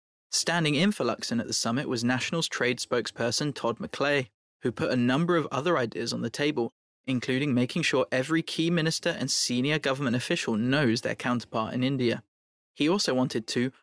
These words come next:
supercharge New Zealand trade and enterprises work in India, instead of following exporters, as the organisation has often been accused of doing.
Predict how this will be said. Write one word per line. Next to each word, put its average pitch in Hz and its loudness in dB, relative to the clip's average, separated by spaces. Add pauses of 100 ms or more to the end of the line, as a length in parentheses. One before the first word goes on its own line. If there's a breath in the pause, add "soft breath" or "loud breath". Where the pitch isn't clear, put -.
(120)
supercharge 117 0
New 117 2
Zealand 131 2
trade 120 0
and 117 2
enterprises 117 -2
work 139 2
in 165 -6
India, - -4 (360)
instead 123 0
of 127 -2
following 117 0
exporters, - -2 (360)
as 123 -4
the 120 -2
organisation 120 0
has 117 -4
often 117 -6
been 127 -4
accused 123 -4
of - -14
doing. 135 2